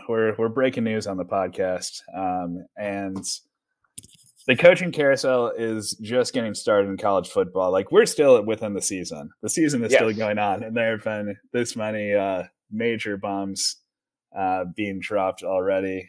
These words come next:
Speaker 1: Um, but
Speaker 2: It's not even December.
Speaker 1: Yeah, it's, this, this is bananas. This is, this is crazy, unprecedented. We can't say it enough, um, but it, it makes talking about it each week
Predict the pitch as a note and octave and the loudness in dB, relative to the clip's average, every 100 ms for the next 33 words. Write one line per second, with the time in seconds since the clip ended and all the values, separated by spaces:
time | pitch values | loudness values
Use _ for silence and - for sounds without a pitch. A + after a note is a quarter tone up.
0 | - F#2+ F#2 F2+ F2+ F2 G#2+ G2+ F#2 - | -8 -4 -2 -2 -6 -2 2 2 0 -8
1 | - D3+ D3+ D3+ D#3 C#3 - B2 - A2+ | -2 0 2 2 0 -4 -2 -4 -4 -10
2 | - _ _ _ _ - G2+ D#2+ - - | -10 _ _ _ _ -2 2 2 0 -10
3 | - G#2 G#2+ - C3 C3 - - C#3+ A2+ | 0 0 2 0 0 0 -2 -2 -2 -4
4 | G2+ F2 D2 C#2 D#2+ - E3+ - G2+ - | -4 -4 -6 -10 -14 -16 -16 -10 -8 -6
5 | F#2+ F#2+ - F#2 G2+ F2+ - - - F#2 | -6 -8 -10 -12 -10 -6 -8 -4 0 0
6 | E2+ F#2 F#2+ C3 C3 A2+ B2 A#2 A2 G#2+ | -2 -4 -2 0 2 2 2 0 0 -2
7 | G#2 - _ F#2+ F2 A2+ - G#2 F#2+ F2+ | -4 -10 _ -12 -6 -4 -2 0 0 0
8 | F2+ E2+ - - F2+ E2+ F2 A2 G#2 - | -2 -4 -10 -8 -4 -4 0 2 2 0
9 | _ _ _ A2 A2+ B2 C3 D3+ C#3+ - | _ _ _ -6 -4 -2 0 2 2 0
10 | - B2+ B2 A#2+ A2+ A2 A2 G#2+ G#2 G#2+ | 0 2 2 2 0 2 2 0 -4 -6
11 | G2+ G2 F#2 - | -4 -4 -4 -8